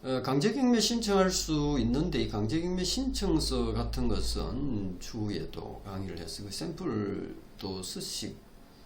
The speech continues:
예, 형태 이런 것 한번 설명을 해보겠습니다. 자, 이 이행 확정 판결문은 재판을 통해 형성되기 때문에 원칙적인 이제, 예,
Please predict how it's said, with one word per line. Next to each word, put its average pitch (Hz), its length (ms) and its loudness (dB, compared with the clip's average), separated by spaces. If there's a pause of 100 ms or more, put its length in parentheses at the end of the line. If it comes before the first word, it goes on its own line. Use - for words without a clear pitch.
(220)
예, 78 320 -12
형태 151 440 -2
이런 110 200 -6
것 104 180 -6
한번 - 160 -14
설명을 113 600 -6 (200)
해보겠습니다. 82 1000 -8 (1300)
자, 107 320 0
이 131 300 0
이행 160 340 6
확정 202 340 0
판결문은 196 1080 2
재판을 185 760 0
통해 104 360 -2
형성되기 104 960 -4
때문에 104 480 -4
원칙적인 117 840 -4
이제, - 280 -8 (540)
예, - 40 -16